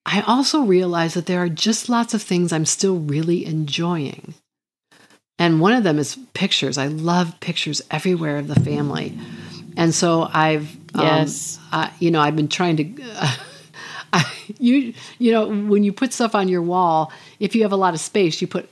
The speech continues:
Speaker 1: you got a wall, you put one thing on it. Now I'm doing, like, photo collages everywhere 'cause I just, I just want to be
Speaker 2: <laughs>
Speaker 1: s-, surrounded by memories of those good times. You know, it's, it's not that I can't,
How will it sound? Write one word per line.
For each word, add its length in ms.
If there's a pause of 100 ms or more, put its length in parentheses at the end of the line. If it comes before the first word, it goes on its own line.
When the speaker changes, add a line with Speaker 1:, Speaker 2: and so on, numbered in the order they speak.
(180)
Speaker 1:
you 100
got 140
a 40
wall, 460
you 100
put 200
one 240
thing 240
on 160
it. 120 (320)
Now 220
I'm 180
doing, 220
like, 220
photo 400
collages 520
everywhere 400
'cause 140
I 80
just, 300 (420)
I 100
just 200
want 320
to 120
be 80
Speaker 2:
<laughs> 0
Speaker 1:
s-, 300
surrounded 800
by 220
memories 720
of 100
those 200
good 240
times. 560
You 40
know, 180
it's, 200
it's 220
not 180
that 100
I 80
can't, 380